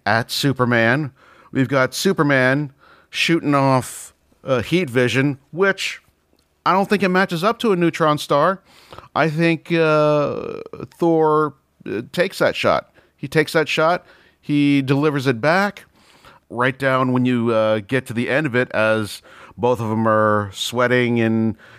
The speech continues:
heaving and, uh, on the ground, just, uh, doing that thing where they're both on their knees and they're still punching at each other. It's a, a professional wrestling thing. It's delightful. Love it. Uh, <laughs> just because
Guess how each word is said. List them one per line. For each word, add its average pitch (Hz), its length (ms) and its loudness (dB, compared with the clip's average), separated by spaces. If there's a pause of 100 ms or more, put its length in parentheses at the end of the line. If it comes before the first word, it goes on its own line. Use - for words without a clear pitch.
(100)
heaving 120 1300 -2 (280)
and, 101 720 0
uh, 95 580 2 (120)
on 113 120 0
the 113 60 -4
ground, 113 460 0
just, 95 260 -10
uh, 98 200 2 (340)
doing 175 160 0
that 151 220 0
thing 139 180 0
where 120 100 0
they're 113 80 2
both 127 240 0
on 120 120 0
their 117 80 0
knees 117 320 0
and 107 80 -4
they're 107 60 -4
still 113 200 -2
punching 117 400 -2
at 120 80 -2
each 120 180 -4
other. 117 320 2 (240)
It's 117 220 -8
a, 110 220 2
a 101 100 4
professional 101 460 -2
wrestling 95 320 0
thing. 95 180 -2
It's 87 180 -8
delightful. 80 640 -4 (140)
Love 73 260 -2
it. 76 140 -6 (640)
Uh, 107 520 2 (460)
<laughs> - 500 -8
just 240 300 -2
because 147 920 0